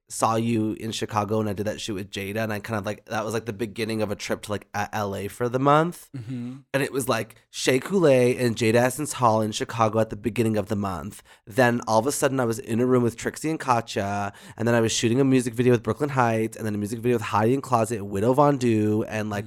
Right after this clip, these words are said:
Speaker 2: Mm-hmm.
Speaker 1: I was like, "This is crazy," 'cause, like, I, my first ever season of Drag Race that I ever watched was your season, season nine.
Speaker 2: Oh, wow.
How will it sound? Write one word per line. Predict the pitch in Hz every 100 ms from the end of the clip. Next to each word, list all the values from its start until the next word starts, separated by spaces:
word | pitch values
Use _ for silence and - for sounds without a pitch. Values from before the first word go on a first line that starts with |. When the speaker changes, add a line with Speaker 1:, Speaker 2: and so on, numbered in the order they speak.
| 107
Speaker 2:
Mm-hmm. | 147 135 147 _ _
Speaker 1:
I | 151
was | 147
like, | 139 127 _
"This | 107 135 165
is | 180
crazy," | - - 147 147 131
'cause, | 135
like, | 123 - _ _ _ -
I, | 127 139 139 123 -
my | 123 127
first | 131 135 -
ever | 120 113
season | 113 123 113
of | 107
Drag | 110 110
Race | 104
that | - 101
I |
ever | 101 107
watched | 117 113 -
was | 101
your | 110 127 147
season, | - 107 92 78 101
season | 104 101
nine. | 107 120 80 85 156 160
Speaker 2:
Oh, |
wow. | 180 208 196 143 127